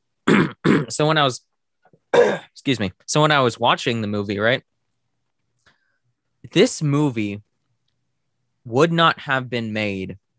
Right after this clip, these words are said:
if Godzilla didn't exist. I'm gonna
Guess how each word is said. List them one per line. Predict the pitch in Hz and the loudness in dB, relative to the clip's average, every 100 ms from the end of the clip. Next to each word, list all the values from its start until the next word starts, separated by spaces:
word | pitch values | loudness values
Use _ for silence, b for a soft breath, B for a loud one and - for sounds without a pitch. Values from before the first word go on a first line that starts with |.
| _ _ _ _ | _ _ _ _
if | 117 113 120 | -6 -6 -6
Godzilla | 117 117 107 104 123 123 117 107 101 - - - | -2 0 0 0 0 0 2 0 -2 -8 -20 -6
didn't | 113 101 98 | -4 -2 -6
exist. | 95 98 - - - _ _ _ _ | -8 -10 -10 -14 -18 _ _ _ _
I'm | 110 117 | -6 -2
gonna | 120 104 | -2 -2